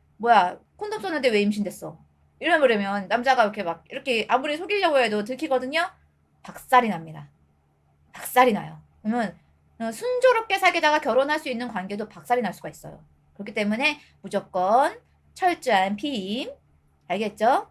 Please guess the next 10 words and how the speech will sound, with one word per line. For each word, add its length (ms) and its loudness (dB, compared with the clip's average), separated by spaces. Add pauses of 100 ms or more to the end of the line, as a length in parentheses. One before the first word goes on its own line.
(140)
이렇게 600 -2
핫바디를 600 0
만드는 400 -4
거와 580 2
아니면 500 -2
여성분의 600 0
월경 400 2
주기를 300 -4
체크한 420 0
꼼수, 580 -4